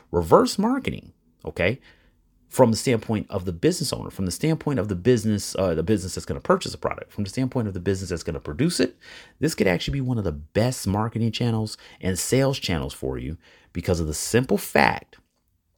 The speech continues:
it's allowing you to reuse product inexpensively, right? Safely, but also if you're working with a,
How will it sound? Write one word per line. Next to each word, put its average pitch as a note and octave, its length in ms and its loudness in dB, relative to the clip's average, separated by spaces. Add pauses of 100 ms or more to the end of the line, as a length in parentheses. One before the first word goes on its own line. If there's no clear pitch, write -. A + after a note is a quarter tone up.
(480)
it's - 160 0
allowing A#2 400 2
you G2 60 0
to D#2+ 140 0
reuse A#2+ 880 -2 (560)
product G#2+ 560 2 (340)
inexpensively, F2 920 -2 (600)
right? D#2 340 -4
Safely, - 800 0 (800)
but G#2 260 2 (120)
also D#2+ 680 0 (1120)
if A#2+ 180 2
you're G#2+ 80 4
working G#2+ 340 2
with F#2+ 140 -4
a, F2 80 -2